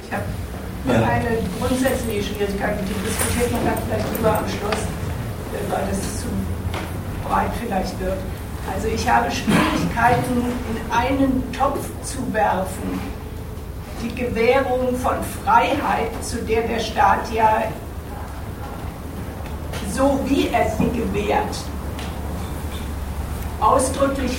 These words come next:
Speaker 1: festlegt, dass das die Freiheit ist, sein Eigentum für seinen Nutzen zu nutzen. Die Freiheit ist die, auch die Pflicht dazu. So. Und das jetzt, weißt du, das jetzt gleichzeitig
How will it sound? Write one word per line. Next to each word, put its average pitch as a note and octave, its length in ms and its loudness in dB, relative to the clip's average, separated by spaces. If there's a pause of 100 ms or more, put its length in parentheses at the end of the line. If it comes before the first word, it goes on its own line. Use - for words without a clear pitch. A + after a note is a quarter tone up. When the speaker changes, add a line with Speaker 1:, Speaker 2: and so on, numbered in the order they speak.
(140)
Speaker 1:
festlegt, - 760 0
dass A3+ 200 2
das B3 240 2
die - 140 -2 (120)
Freiheit C4+ 500 6 (220)
ist, - 260 -2 (1700)
sein C#4+ 480 6
Eigentum C4+ 760 4
für A#3 240 0
seinen C#4 500 6
Nutzen A#3+ 500 2
zu - 200 0
nutzen. A3+ 420 4 (160)
Die G3 160 -2
Freiheit B3+ 480 8
ist - 160 -2
die, A#3+ 80 -2 (260)
auch - 180 2
die A#3 120 -2 (200)
Pflicht B3+ 280 0
dazu. - 280 -2 (300)
So. - 640 -2
Und A3+ 180 4
das C4+ 240 4
jetzt, - 440 0 (720)
weißt A#3+ 180 0
du, - 160 -2
das C#4 220 4
jetzt D4 240 -2 (100)
gleichzeitig C4+ 720 4